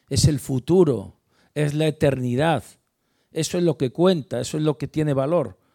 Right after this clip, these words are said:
que podamos pasar la eternidad de, de, delante del Señor. Porque aquí podemos vivir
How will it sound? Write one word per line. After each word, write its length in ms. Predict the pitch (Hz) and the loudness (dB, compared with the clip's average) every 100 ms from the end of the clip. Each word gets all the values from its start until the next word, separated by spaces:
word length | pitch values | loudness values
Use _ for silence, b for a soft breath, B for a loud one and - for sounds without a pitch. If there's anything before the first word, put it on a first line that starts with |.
| _ _ _ _ _ | _ _ _ _ _
que 120 | 147 | -6
podamos 440 | - 131 156 175 - | -4 -2 -2 -2 -4
pasar 260 | 151 151 | 0 0
la 160 | 151 135 - | 0 -4 -4
eternidad 600 | 135 131 127 123 127 151 | -4 -2 -4 -4 -4 -4
de, 160 | 135 123 - | -4 -8 -10
de, 280 | 120 110 - | -8 -8 -8
delante 520 | 117 117 143 135 127 | -6 -6 -6 -4 -4
del 120 | 110 | -4
Señor. 500 | - 107 127 117 - _ _ _ _ _ _ _ _ | -4 -2 -2 -4 -6 _ _ _ _ _ _ _ _
Porque 240 | 135 131 | -2 -2
aquí 220 | 131 185 | -6 -4
podemos 480 | - 180 180 175 - | 0 0 0 -4 -4
vivir 600 | 151 143 175 175 156 - | -4 -2 0 -2 -4 -10